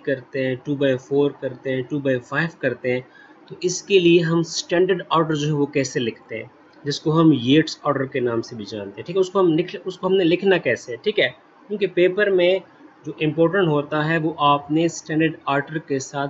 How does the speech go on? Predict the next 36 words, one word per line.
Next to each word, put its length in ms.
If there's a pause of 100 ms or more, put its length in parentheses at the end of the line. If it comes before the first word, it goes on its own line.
(140)
treatment 420
combination 560
को 80
जो 80
है 60
वो 100
परस्यू 380
करना 320
होता 220
है, 60 (100)
ठीक 160
है। 80 (300)
तो 60
उसका 240
एक, 460
एक 120
अपना 220
बड़ा 220
खूबसूरत 460
order 320
है, 80
बड़ा 200
simple 500
एक 120
तरतीब 420
है, 80 (520)
हम 60
आपको 260
सिखाएंगे 400
इंशाल्लाह। 340
आपको 160
बड़ा 200
मज़ा 260
आएगा, 260
बड़ा 220
आसान 520